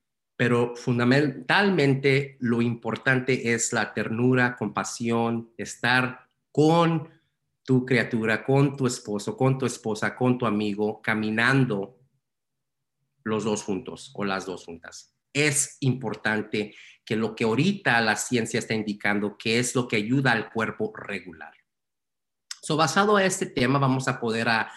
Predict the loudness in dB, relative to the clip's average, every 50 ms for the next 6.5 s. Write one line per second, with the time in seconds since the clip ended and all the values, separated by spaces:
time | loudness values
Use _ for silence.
0 | -20 -20 -20 -8 -4 -4 -2 0 0 2 2 4 2 2 0 -2 -2 -2 -2 -2
1 | -2 -2 -4 -6 -4 -2 -2 0 0 0 -2 -2 -2 0 2 2 0 0 0 -2
2 | -2 0 0 -2 0 0 0 2 2 2 2 2 2 0 -2 -8 -18 -20 -20 -20
3 | _ _ _ -2 0 0 2 2 0 0 -2 0 0 2 2 4 4 4 2 2
4 | 0 0 -4 -10 -6 -2 2 2 4 4 4 2 2 2 2 4 4 4 4 2
5 | 2 0 -2 -2 -2 -2 -2 0 2 2 4 4 4 2 0 -4 -12 _ _ _
6 | _ -4 -2 0 0 0 -2 -2 -6 -8